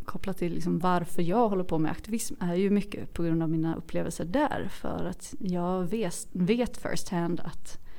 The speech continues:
eh, på demonstrationerna Fridays for Future arrangerade där så vi ble-, blev vi övervakade av militärpolis med stora vapen. Alltså jag har ju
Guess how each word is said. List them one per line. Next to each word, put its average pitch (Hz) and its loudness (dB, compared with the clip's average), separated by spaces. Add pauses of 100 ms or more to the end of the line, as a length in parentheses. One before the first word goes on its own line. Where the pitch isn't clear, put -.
(280)
eh, 185 -6
på - 0
demonstrationerna 170 0
Fridays 175 -2
for - -10
Future 165 -2
arrangerade 160 -2
där 202 4
så - -6
vi 165 -4
ble-, 175 -2
blev 175 2
vi 185 2
övervakade 175 -2
av 165 -2
militärpolis 180 2
med 170 -2
stora 165 -4
vapen. 190 -2 (380)
Alltså 185 0
jag 185 2
har 185 0
ju 185 -2